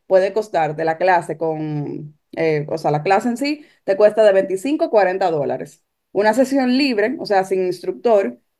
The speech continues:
te puede costar de diez a quince dólares, o sea, seiscientos, novecientos pesos el pase del día. El alquiler de zapatos, porque lo que se requiere en estos deportes es como un zapato especial,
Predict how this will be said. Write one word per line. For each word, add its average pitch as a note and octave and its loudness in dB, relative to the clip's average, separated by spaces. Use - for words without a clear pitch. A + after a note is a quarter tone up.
te G3 -2
puede F#3+ 4
costar G3 0
de F3 -2
diez F#3+ 0
a G3 -12
quince F#3 -6
dólares, F#3 2
o F#3+ -10
sea, D#3+ -4
seiscientos, F#3 -2
novecientos E3+ -6
pesos F#3 -2
el D#3+ -2
pase E3 2
del F3 0
día. F#3 0
El G#3 2
alquiler G3 0
de A3+ -2
zapatos, A3+ -4
porque F#3+ -4
lo F3+ -2
que F#3+ -6
se F#3 -4
requiere F#3 -2
en A3 -4
estos A3+ -6
deportes G3+ 0
es F#3+ -6
como G3 0
un F#3+ 2
zapato G3 0
especial, F#3+ -2